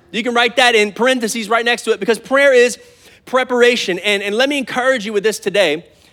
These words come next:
is that time alone with God makes the storms of life seem like nothing, right? Time alone with God makes the storms of life so much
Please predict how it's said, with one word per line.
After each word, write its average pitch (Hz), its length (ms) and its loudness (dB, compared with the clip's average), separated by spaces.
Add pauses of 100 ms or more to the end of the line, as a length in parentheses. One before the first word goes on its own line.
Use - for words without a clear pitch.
(180)
is 196 100 -2
that 214 140 0
time 302 360 -2
alone 269 340 2
with 185 180 0
God 170 420 2 (140)
makes 220 300 -2
the 208 100 -12
storms 240 560 0
of 170 100 -2
life 165 480 0 (600)
seem 226 220 -2
like 190 200 2
nothing, 143 400 -4 (320)
right? 202 260 2 (580)
Time 330 320 0
alone 311 460 4
with 294 160 -4
God 220 360 2
makes 226 300 -4
the 220 60 -8
storms 277 440 -4
of 208 120 -8
life - 500 -6
so 285 500 2
much 254 420 0